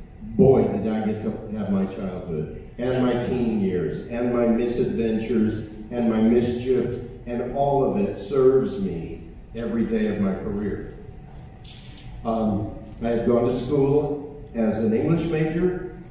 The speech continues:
I got dragged to an audition by a friend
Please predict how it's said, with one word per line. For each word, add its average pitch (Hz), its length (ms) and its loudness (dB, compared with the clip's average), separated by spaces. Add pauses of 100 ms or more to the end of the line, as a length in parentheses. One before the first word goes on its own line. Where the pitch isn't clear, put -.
I 104 360 2
got 101 500 0
dragged 123 680 2
to 123 120 -2
an 113 80 0
audition 120 580 -2
by 117 140 -4
a 107 160 -4
friend 120 300 -2